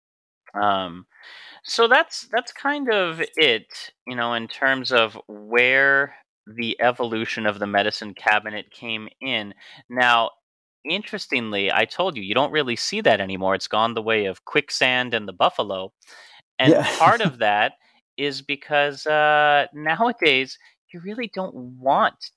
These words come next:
Speaker 1: to keep medicine in the bathroom. Now, some of the other supplies, yes, you know, things like bandages, Q-tips, razors, but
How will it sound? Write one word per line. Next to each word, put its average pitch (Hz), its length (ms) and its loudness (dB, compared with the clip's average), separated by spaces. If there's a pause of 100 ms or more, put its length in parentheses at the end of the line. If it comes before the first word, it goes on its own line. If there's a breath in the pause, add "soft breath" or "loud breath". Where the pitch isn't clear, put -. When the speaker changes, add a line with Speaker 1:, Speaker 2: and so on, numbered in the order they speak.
Speaker 1:
to 131 140 -6
keep 113 420 -2 (180)
medicine 120 800 -2
in 113 220 -10
the 101 80 -8
bathroom. 95 600 -4
Now, 107 120 4
some 160 220 0
of 143 80 -4
the - 120 4
other 185 200 4
supplies, 107 600 2
yes, 104 500 -4 (360 loud breath)
you 113 100 -8
know, 101 240 0
things 113 420 -4
like 101 340 4
bandages, 113 920 0
Q-tips, - 640 -8
razors, 107 380 -2
but 120 280 2